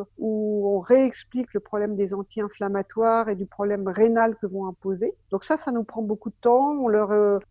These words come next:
on leur explique la crème solaire. C'est tout bête, hein, c'est,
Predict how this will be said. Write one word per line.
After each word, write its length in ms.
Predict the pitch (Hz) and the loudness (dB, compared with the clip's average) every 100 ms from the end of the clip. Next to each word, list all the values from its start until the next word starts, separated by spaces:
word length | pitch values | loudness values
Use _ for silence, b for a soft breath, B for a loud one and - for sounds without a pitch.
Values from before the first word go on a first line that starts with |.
| _ | _
on 100 | 208 | 0
leur 220 | 208 208 | 4 4
explique 560 | 208 202 - 220 240 - | 2 -2 -4 -2 -2 2
la 100 | 214 | 0
crème 240 | - 226 | 2 0
solaire. 460 | 208 - 214 214 302 | 2 6 8 8 6
C'est 200 | - 214 | 2 -2
tout 120 | 254 | 4
bête, 320 | 220 254 254 | 10 12 10
hein, 100 | 220 | 2
c'est, 480 | 240 - 208 202 196 | -2 -2 2 4 4